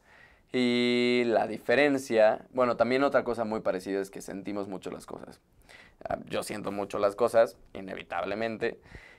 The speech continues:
y Santi también, pero Santi se adormece. Santi no le gusta sentirlas, y, eh, aunque va a terapia y todo, pero le cuesta mucho trabajo, entonces,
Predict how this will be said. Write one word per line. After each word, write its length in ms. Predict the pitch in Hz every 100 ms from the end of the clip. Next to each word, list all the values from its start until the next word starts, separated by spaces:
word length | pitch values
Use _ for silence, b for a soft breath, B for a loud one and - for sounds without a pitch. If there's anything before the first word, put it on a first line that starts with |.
| -
y 840 | 127 123 123 123 120 120 120 -
Santi 320 | - 117 113 110
también, 420 | 110 117 139 117
pero 160 | - -
Santi 280 | 101 98
se 100 | 107 90
adormece. 520 | 92 90 85 - - - _ _ _ _ - _ _ _ _ _ -
Santi 300 | 127 120 127
no 160 | 123
le 60 | 123
gusta 260 | 120 120 110
sentirlas, 680 | 110 104 123 120 131 - - _ -
y, 40 | 101 101 98 95 90 82 - _ _ - _ -
eh, 180 | 87 80
aunque 240 | 101 98
va 100 | 92
a 80 | 98
terapia 360 | 98 95 98 90
y 60 |
todo, 300 | 87 98 110 95
pero 300 | 67 65 - _ 67
le 140 | 71
cuesta 260 | - 82 85
mucho 240 | 85 -
trabajo, 420 | - 90 90 92
entonces, 520 | 92 78 73 - 67